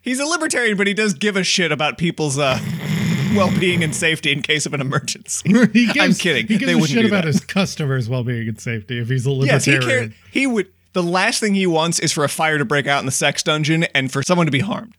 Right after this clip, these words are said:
Speaker 2: Mm.
Speaker 1: Ben.
Speaker 2: Spencer.
Speaker 1: Where do we even begin?
Speaker 2: Um, well, I think we begin at the end on this one.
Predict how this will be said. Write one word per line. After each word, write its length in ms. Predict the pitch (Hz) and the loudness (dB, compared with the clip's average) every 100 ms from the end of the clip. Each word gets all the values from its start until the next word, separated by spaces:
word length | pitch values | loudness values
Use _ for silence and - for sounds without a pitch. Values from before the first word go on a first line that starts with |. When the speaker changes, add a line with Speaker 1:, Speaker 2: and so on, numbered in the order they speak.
| _ | _
Speaker 2:
Mm. 600 | 190 220 - 165 131 127 - - _ _ _ - | -2 -2 0 -2 0 -4 -8 -18 _ _ _ -2
Speaker 1:
Ben. 300 | 139 101 - - - - _ _ _ _ _ _ _ - | 0 0 -4 -10 -12 -16 _ _ _ _ _ _ _ -8
Speaker 2:
Spencer. 500 | - 160 135 107 95 | 0 0 0 -8 -8
Speaker 1:
Where 160 | 156 175 | -2 0
do 60 | |
we 100 | 120 | 2
even 220 | 110 233 254 | 0 0 -4
begin? 360 | 113 90 - - _ _ _ _ - | -4 -6 -8 -12 _ _ _ _ -10
Speaker 2:
Um, 720 | 165 151 143 147 175 247 226 _ - | -4 0 2 2 2 0 -6 _ -4
well, 120 | 185 | 0
I 120 | 202 | 2
think 240 | 190 311 - | 0 -4 -6
we 100 | 320 | -6
begin 340 | 254 208 196 | -2 -2 0
at 220 | 190 - | -2 -4
the 760 | 170 151 143 135 135 131 131 131 - - | -4 -2 0 0 0 -2 -4 -6 -12 -4
end 440 | 156 117 95 87 - _ _ _ _ - | -2 -2 -4 -16 -20 _ _ _ _ -8
on 180 | 123 120 | -4 2
this 200 | 135 - | 2 2
one. 320 | 113 104 95 | -6 -6 -10